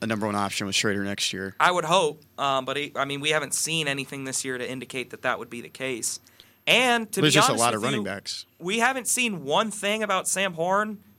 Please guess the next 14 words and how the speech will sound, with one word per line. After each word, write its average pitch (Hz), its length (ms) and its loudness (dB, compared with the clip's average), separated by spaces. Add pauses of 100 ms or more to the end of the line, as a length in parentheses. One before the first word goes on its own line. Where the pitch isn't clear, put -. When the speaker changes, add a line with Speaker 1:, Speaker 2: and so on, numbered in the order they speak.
(160)
Speaker 2:
You 170 160 -12
might 175 380 2
as 175 100 -2
well 175 220 2
bring 160 260 0
in 151 80 -2
another 139 340 -2
transfer 127 480 -8
Q 120 220 -14
B, - 220 -16 (400)
like, 131 260 -4
because 131 600 -2 (440)
Brady 233 300 4
Cook, 202 340 2